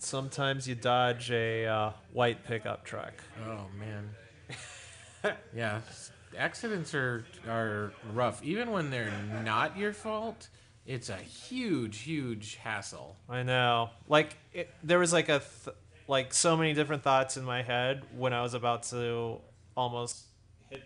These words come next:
Speaker 1: this guy.
Speaker 2: Mm-hmm.
Speaker 1: And, uh, one of the thoughts was, uh, "Oh, no, I don't need another problem in my life."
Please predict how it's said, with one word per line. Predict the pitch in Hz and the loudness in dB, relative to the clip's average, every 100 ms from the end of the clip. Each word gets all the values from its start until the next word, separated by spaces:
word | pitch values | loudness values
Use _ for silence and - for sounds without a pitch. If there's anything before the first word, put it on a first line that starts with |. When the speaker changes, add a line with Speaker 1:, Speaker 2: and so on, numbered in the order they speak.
| 175 | -18
Speaker 1:
this | 175 - | -18 -14
guy. | 170 175 180 185 - | -10 -8 -10 -12 -14
Speaker 2:
Mm-hmm. | 165 139 127 135 - _ _ | -12 -10 -10 -12 -18 _ _
Speaker 1:
And, | - 139 139 135 135 | 4 6 8 6 4
uh, | 143 131 131 131 127 - - | 6 8 8 8 6 2 2
one | 135 156 | 4 6
of | 151 | 6
the | 151 | 6
thoughts | 147 139 - - | 4 4 0 -12
was, | 131 127 123 120 - - - - - - | -10 -10 -10 -14 -16 -18 -20 -20 -20 -18
uh, | 123 120 117 113 113 113 - - - - - - | -10 -8 -6 -8 -10 -12 -18 -20 -20 -20 -20 8
"Oh, | 160 165 | 10 10
no, | 160 165 139 135 131 131 | 10 10 10 10 8 6
I | 127 | 4
don't | 131 135 131 | 6 6 4
need | 131 123 | 2 2
another | 120 120 120 | 2 4 4
problem | 113 120 113 113 110 | 4 4 4 2 -2
in | 110 | -4
my | 110 110 | -4 -2
life." | 107 107 110 - | -2 0 -2 0